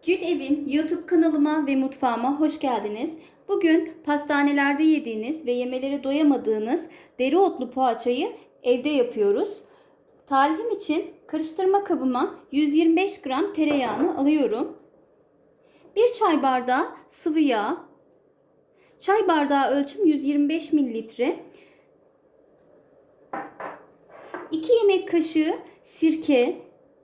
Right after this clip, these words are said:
iki tane yumurta kullanıyorum. Yumurtanın birinin sarısını ayırdım. En son aşamada,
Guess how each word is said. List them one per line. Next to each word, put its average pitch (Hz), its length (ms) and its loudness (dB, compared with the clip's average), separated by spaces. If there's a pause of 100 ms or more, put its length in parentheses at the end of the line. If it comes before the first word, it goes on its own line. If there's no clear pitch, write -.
(1600)
iki 508 280 -2
tane 370 340 2
yumurta 349 420 0
kullanıyorum. 269 800 -2 (240)
Yumurtanın 403 600 4
birinin 403 380 4
sarısını 330 580 0
ayırdım. 294 640 0 (600)
En 403 200 2
son 277 300 0
aşamada, 269 720 0